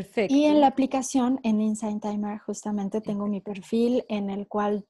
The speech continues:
Speaker 1: todas las meditaciones están en acceso gratuito,
Speaker 2: ¿Y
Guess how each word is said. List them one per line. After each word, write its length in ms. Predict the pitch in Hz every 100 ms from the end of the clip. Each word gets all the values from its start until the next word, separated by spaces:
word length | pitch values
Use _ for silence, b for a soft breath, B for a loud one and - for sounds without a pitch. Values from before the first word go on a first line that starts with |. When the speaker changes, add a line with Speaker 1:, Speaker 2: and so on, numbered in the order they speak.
| _
Speaker 1:
todas 420 | - 247 247 277 262
las 180 | 226
meditaciones 760 | 208 196 185 190 196 202 202 208
están 320 | 202 - 196
en 140 | 202 190
acceso 380 | - 196 -
gratuito, 540 | 202 190 190 196 - 233
Speaker 2:
¿Y 120 | 254